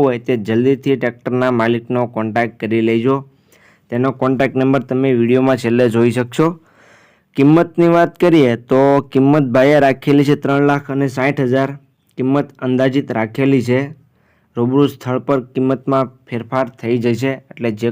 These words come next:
કોઈ ખેડૂત ભાઈઓને ટ્રેક્ટર લેવું હોય તે રૂબરૂ સ્થળ પર જઈ રૂબરૂ કન્ડિશન ચેક કરી ત્યાર પછી પણ તમે ટ્રેક્ટર ખરીદી શકશો. તો ટ્રેક્ટરના માલિકનો કોન્ટેક્ટ કરી લેજો. ટ્રેક્ટર તમને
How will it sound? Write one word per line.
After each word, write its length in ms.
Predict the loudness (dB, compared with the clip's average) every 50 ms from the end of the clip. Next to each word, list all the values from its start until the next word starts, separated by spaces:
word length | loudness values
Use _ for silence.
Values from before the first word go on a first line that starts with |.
| -6 -6
કોઈ 200 | -4 -4 -4 -6 -6
ખેડૂત 260 | -8 -6 -4 -4 -4 -2
ભાઈઓને 300 | -2 -2 -2 0 -2 -2 -4
ટ્રેક્ટર 380 | -4 -4 -6 -6 -6 -8 -8 -6
લેવું 300 | -2 0 2 2 2 2
હોય 140 | 0 -2 -6 -10 _ _ _ _ _ _ _ -4
તે 100 | -4 -2 0
રૂબરૂ 340 | 0 0 0 0 0 0
સ્થળ 320 | 0 -2 -6 -4 -2 -2 -2 0
પર 140 | 0 0 2
જઈ 220 | 2 2 2 2 2
રૂબરૂ 360 | 2 0 -2 -2 0 0 -2 -2 -2
કન્ડિશન 420 | -2 -2 0 0 0 0 -2 -2 0
ચેક 280 | 0 0 -2 -2 -2 -4
કરી 300 | -2 0 2 2 0 0 -2
ત્યાર 180 | -2 -2 -2 -2 -2
પછી 260 | -6 -6 -4 -4 -6 -2
પણ 200 | -2 -2 -2 -2
તમે 240 | -4 -2 -2 0 -2 -2
ટ્રેક્ટર 380 | -2 -4 -6 -6 -4 -4 -4 -4 -4 -10
ખરીદી 340 | -8 -4 -4 0 0 0 0
શકશો. 400 | 0 -2 -8 -6 -4 -2 -2 -2 -2 -6 _ _ _ _ _ _ _ -10
તો 20 | -8
ટ્રેક્ટરના 520 | -6 -4 -4 -6 -4 -4 -4 -2 -2 -2 0 0
માલિકનો 400 | 0 0 -2 -2 -2 -4 -4 -4
કોન્ટેક્ટ 360 | -4 -4 -4 -2 -4 -4 -4 -4
કરી 200 | -2 0 2 2 2
લેજો. 220 | 2 2 2 0 0 -2 -8 _ _ _ _ _ _ _ _ _ -10
ટ્રેક્ટર 320 | -10 -10 -8 -4 -4 -2 -2 0
તમને 280 | 0 0 2 2 2